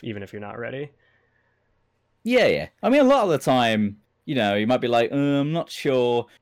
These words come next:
Speaker 2: But then when you get into it, you know, you start to enjoy it more, of
Speaker 1: Yeah.
Speaker 2: course, because you're having fun with it. But yeah, sometimes if you're like, "You know what, I really just wanna get this done before I stream," or, "I really just wanna just take a bit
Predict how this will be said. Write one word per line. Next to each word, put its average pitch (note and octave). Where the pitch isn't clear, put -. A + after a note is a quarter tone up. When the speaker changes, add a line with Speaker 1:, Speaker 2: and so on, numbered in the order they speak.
Speaker 2:
But C#3
then D#3+
when D#3+
you D#3
get D3+
into C#3
it, G#2+
you C3
know, A2
you G2+
start B2
to C3+
enjoy A2+
it F#2+
more, F#2+
of E2+
Speaker 1:
Yeah. G2
Speaker 2:
course, F#2
because -
you're A#2
having G#2+
fun G2
with F2+
it. F2
But E3+
yeah, D#3+
sometimes E3+
if C#3+
you're D3
like, C3
"You D3+
know D#3
what, G#2+
I G#2+
really B2+
just A#2
wanna G#2
get -
this F#2+
done G#2+
before G#2+
I G#2
stream," A2
or, G2
"I C3+
really D3+
just A2+
wanna G#2+
just -
take F#2+
a G2
bit G2+